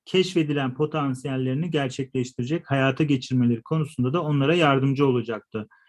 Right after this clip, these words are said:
Dolayısıyla bu kişiler kurumların malzemesi değil, fakat kliniklerin malzemesiydi. Burası bence ilginç. Aslında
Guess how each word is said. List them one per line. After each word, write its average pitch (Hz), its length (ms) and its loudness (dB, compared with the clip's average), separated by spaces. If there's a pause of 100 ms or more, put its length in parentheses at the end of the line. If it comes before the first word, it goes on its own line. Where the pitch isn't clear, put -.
(240)
Dolayısıyla 170 600 8
bu 180 120 2
kişiler 180 560 2 (140)
kurumların 165 680 4
malzemesi 120 800 -4
değil, 208 420 6 (380)
fakat 160 380 0
kliniklerin 156 600 2
malzemesiydi. 135 920 -2 (280)
Burası 214 380 6
bence 185 320 4
ilginç. 151 400 0
Aslında 190 580 -2